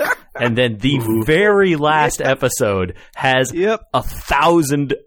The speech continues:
Speaker 1: hours of plot condensed down into thirty
Speaker 3: Yep.
Speaker 1: minutes.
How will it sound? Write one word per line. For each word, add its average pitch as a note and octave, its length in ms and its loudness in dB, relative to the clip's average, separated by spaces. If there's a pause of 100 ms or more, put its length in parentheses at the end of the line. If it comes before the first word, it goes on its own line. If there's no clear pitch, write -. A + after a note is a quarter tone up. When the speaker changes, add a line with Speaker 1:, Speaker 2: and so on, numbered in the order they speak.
Speaker 1:
hours A#2 520 2
of G#2 180 -4
plot A#2 420 -2
condensed G#2+ 480 -2
down G2+ 220 0
into G2 180 -2
thirty F2+ 240 -2
Speaker 3:
Yep. - 80 -2
Speaker 1:
minutes. - 420 -6